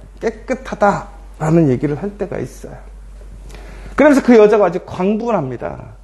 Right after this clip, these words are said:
본인이 용서하러 갔는데 본인이 스스로 먼저 용서를 받았다라고 얘기를 하는 거예요. 그래서 이게 그 시대에 많은 이슈가 됐어요. 기독교의 어떤,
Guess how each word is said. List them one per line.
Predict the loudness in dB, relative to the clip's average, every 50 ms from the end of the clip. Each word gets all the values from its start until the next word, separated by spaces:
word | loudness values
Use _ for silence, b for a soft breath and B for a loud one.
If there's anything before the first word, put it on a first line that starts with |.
| -20 -20 -20 -20 b b b b b b b b b b
본인이 | 4 6 6 6 6 6 6
용서하러 | 6 6 6 6 6 6 6 6 4
갔는데 | 4 2 0 0 0 -2 -2 0 2 4 6 6 6 4 2 -2 -6
본인이 | -4 -4 -2 0 0 -2 -2
스스로 | -4 -8 -8 -6 -4 -4 -2
먼저 | -2 -2 -2 -2 -2 -2
용서를 | -2 -2 -2 -2 -2 -2 -2 -4
받았다라고 | -6 -4 -2 -2 -2 -2 -2 -4 -4 -4 -4 -4
얘기를 | -4 -4 -4 -6 -8 -10
하는 | -10 -10 -12 -12
거예요. | -12 -14 -14 -16 -18 -20 -20 -20 -20 -20 -20 -20 -20 -20 -20 -20 -20 B B B B B B B
그래서 | B 4 6 8
이게 | 8 8 6 6
그 | 4 2
시대에 | 0 0 2 4 6 6 6 6
많은 | 4 0 -2 -2 0 0 2 2 2 0 -2
이슈가 | -4 -6 -6 -6 -6 -4 -4
됐어요. | -4 -6 -8 -10 -10 -12 -10
기독교의 | -4 -2 -2 -2 0 2 2 4 4
어떤, | 4 4 4 2 2 0